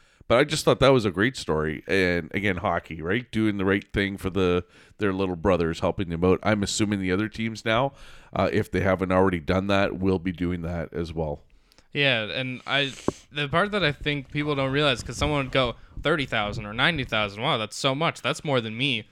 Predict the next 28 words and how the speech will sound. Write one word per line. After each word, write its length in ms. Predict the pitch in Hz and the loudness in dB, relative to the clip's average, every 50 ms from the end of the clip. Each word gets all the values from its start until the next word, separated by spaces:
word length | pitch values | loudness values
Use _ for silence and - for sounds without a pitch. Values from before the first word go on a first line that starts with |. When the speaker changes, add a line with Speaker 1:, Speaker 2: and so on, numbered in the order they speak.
| - - _ _ _ - - - - - | -20 -20 _ _ _ -20 -20 -20 -20 -20
Speaker 2:
They 80 | - - | -10 -4
also 240 | - 143 175 - 226 | -2 -2 -2 -2 -4
have 80 | 190 - | -4 -2
to 60 | - | -2
live 180 | 156 139 135 139 | -2 -2 -2 -2
in 80 | 135 117 | -4 -6
Toronto, 460 | - - 113 110 127 139 123 107 98 | -6 -4 -2 0 2 2 0 -2 -4
which 220 | 95 110 107 - | -6 -8 -8 -8
is 120 | 113 101 - | -10 -8 -6
not 240 | 113 139 180 - | -6 -6 -6 -8
cheap. 280 | - - - - - - - - - - | -10 -10 -10 -10 -10 -12 -16 -18 -8 0
Speaker 1:
No, 260 | 110 113 92 82 - - | 2 2 2 2 -2 -4
exactly, 580 | - 104 - - 92 87 87 85 - 85 85 85 | -8 -6 -2 0 0 0 0 0 -2 -4 -2 -2
yeah. 180 | 85 80 76 - - _ _ _ _ _ _ _ _ - _ _ _ | -2 -2 -4 -6 -10 _ _ _ _ _ _ _ _ -20 _ _ _
Yeah, 200 | - 110 113 110 | -2 0 0 0
Speaker 2:
Uh, 40 | - - - - - | -2 -4 -8 -10 -4
I'm 120 | 127 131 98 | -2 0 0
Speaker 1:
real 100 | 101 80 | 0 0
expensive. 600 | 67 - - - - 78 65 64 - 65 - - _ _ _ _ - | -2 -6 -10 -14 -14 -14 -12 -12 -14 -16 -16 -18 _ _ _ _ 0
Speaker 2:
I'm 160 | 135 151 151 | 0 0 0
surprised 560 | - - 160 143 135 143 135 147 165 160 - | -2 -6 -6 -6 -2 0 2 2 2 0 -2
your 120 | 160 147 127 | -4 -4 -4
great 380 | - - 113 123 131 120 - - _ - - | -4 -4 -2 0 0 -2 -4 -8 _ -12 -8
wasn't 360 | 113 113 113 117 117 107 - | -6 -6 -6 -6 -10 -10 -6
Rafael 460 | - 110 110 104 - 120 113 113 110 | -6 -6 -6 -6 -6 -6 -6 -6 -6
Nadal. 420 | 107 104 104 113 127 139 - - - _ _ _ _ _ _ _ _ _ _ _ _ _ _ _ _ _ _ - - | -8 -6 -4 -4 -4 -4 -6 -8 -14 _ _ _ _ _ _ _ _ _ _ _ _ _ _ _ _ _ _ -8 -6
Speaker 1:
Oh, 320 | 156 160 156 143 123 113 101 | -2 0 0 2 0 0 0
yeah. 480 | 92 98 107 110 120 120 117 104 92 | 0 0 2 2 4 4 4 4 2